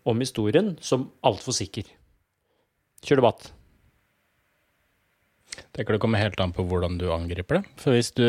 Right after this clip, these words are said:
Speaker 2: hvis du setter deg f-, hvis du mener å lage en spillefilm som skal handle om hele annen verdenskrig på to timer, åpenbart så må du overforenkle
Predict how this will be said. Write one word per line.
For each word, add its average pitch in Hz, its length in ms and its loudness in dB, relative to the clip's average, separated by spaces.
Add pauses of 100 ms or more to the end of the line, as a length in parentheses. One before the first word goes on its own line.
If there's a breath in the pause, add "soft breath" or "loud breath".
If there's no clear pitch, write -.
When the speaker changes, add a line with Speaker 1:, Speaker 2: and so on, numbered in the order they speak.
(140)
Speaker 2:
hvis 120 280 0
du 117 140 -2
setter - 380 0
deg 92 120 2
f-, - 180 -16
hvis 117 160 -2
du 117 120 -2
mener 107 840 -2
å 107 60 2
lage 101 200 0
en 101 80 -2
spillefilm 98 720 -4
som 101 200 -6
skal 95 180 -2
handle 92 300 -2
om 90 60 -6
hele 92 300 -4
annen 87 180 -2
verdenskrig 87 500 -2 (920 soft breath)
på - 100 -16
to 113 120 0
timer, 123 380 0
åpenbart - 720 -2
så 113 160 -2
må 101 180 4
du 90 100 0 (1080)
overforenkle 85 640 -4